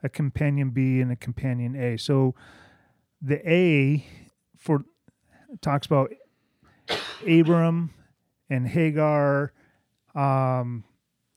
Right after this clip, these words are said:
and Sarah, Sarai not bearing.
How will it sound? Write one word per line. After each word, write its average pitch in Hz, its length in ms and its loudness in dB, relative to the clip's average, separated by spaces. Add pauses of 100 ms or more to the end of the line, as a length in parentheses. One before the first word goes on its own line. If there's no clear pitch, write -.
(380)
and 135 420 -2
Sarah, 147 720 0
Sarai 147 560 0
not 139 400 -4
bearing. 143 540 -2